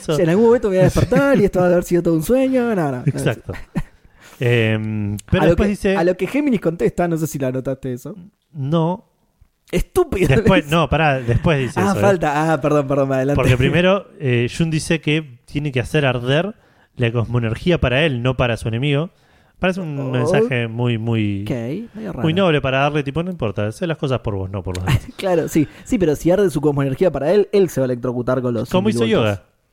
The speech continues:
Speaker 2: <laughs> No, tal cual, lo, lo que hizo Yoda. Pero no dio buenos resultados. Jun, mirá, lo estoy tirando en el piso.
Speaker 1: <laughs> Bueno,
Speaker 2: De
Speaker 1: pero
Speaker 2: hecho,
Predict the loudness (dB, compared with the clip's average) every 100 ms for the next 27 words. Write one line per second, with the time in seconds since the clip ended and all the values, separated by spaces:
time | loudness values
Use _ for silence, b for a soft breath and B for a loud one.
0 | _ -4 -2 -2 -4 -2 0 0 -2 -4
1 | -2 2 2 2 -2 B B B -2 0
2 | 0 2 2 B B 0 2 2 4 4
3 | 4 0 -4 -2 0 0 0 0 0 0
4 | 0 0 0 0 2 4 2 0 -4 -2
5 | -6 -6 -12 -8 -2 0 2 2 2 0
6 | 0